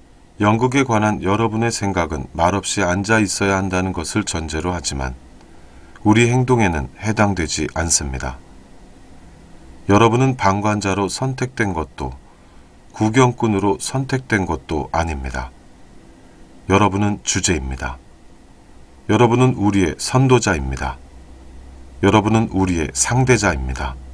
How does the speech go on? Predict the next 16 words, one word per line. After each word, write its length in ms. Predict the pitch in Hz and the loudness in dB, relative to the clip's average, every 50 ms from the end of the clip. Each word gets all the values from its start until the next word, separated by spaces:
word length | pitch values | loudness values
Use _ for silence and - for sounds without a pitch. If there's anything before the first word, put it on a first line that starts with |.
| - - - - - - - - - - - - - - - - - - | -20 -20 -20 -20 -20 -20 -20 -20 -20 -20 -20 -20 -20 -20 -20 -10 -2 0
여러분은 540 | 101 104 110 104 98 104 110 113 113 107 - | 2 4 4 4 4 4 2 2 2 0 -2
대상입니다. 840 | - - 95 92 - 98 90 85 78 67 64 65 65 65 64 64 - - - - - - - - - - - - - - - | -2 0 0 0 2 2 0 -2 -2 -4 -4 -4 -4 -6 -6 -8 -8 -14 -18 -20 -20 -20 -20 -20 -20 -20 -20 -20 -14 -4 2
여러분은 480 | 98 98 104 104 95 104 107 110 110 - | 2 4 4 4 4 4 2 2 2 0
우리 340 | - 98 107 113 120 131 131 | 0 2 4 6 6 6 4
언어의 460 | - 90 90 95 95 87 80 73 - - - - | 4 2 0 2 2 0 0 0 -2 -6 -8 -8
대상입니다. 800 | - - 90 - - 92 87 78 69 64 62 64 64 62 64 - - - - - - - - - - - - - - - - - - - - | -4 -2 0 0 0 0 0 -2 -4 -4 -4 -4 -6 -6 -8 -10 -14 -18 -18 -18 -18 -20 -18 -18 -20 -20 -18 -20 -20 -20 -20 -20 -20 -6 0
이것은 440 | - 110 104 127 127 - 139 135 135 | 2 4 4 4 4 2 2 -2 -2
일종의 580 | 117 107 98 92 - - 98 90 82 76 69 - - - - | 0 -2 -2 -4 -4 -4 -4 -4 -4 -6 -8 -10 -8 -4 -2
은유입니다. 760 | 110 104 104 104 98 87 76 69 67 67 65 65 64 64 - - - - - - - - - - - - - - - - - - | 0 0 0 0 -2 -2 -4 -6 -6 -6 -6 -6 -8 -8 -12 -16 -20 -20 -20 -20 -20 -20 -20 -20 -20 -20 -20 -20 -20 -16 -8 -2
여러분은 440 | 98 101 107 110 98 110 117 123 127 | 0 2 2 2 2 2 2 2 2
우리가 380 | 110 98 98 107 104 113 110 104 | 2 0 0 2 2 4 4 4
말하는 480 | 95 90 85 85 90 85 87 80 73 - - | 4 2 2 2 0 0 -2 -4 -6 -8 -8
은유의 380 | 104 98 98 98 104 107 104 104 | -6 -4 -2 -2 -2 -2 -2 -4
대상으로 680 | - - 92 92 90 - 92 87 82 78 80 76 - - | -4 -4 -4 -4 -2 -2 -4 -4 -2 -2 -4 -4 -6 -6
봉사하고 640 | - - 95 95 95 - - 90 87 82 - 92 87 | -6 -4 -2 -2 -2 -2 -2 -2 -2 -2 -2 -4 -2
있습니다. 580 | 78 - - - 71 67 65 65 67 65 65 | -2 -4 -4 -4 -4 -4 -6 -6 -6 -8 -10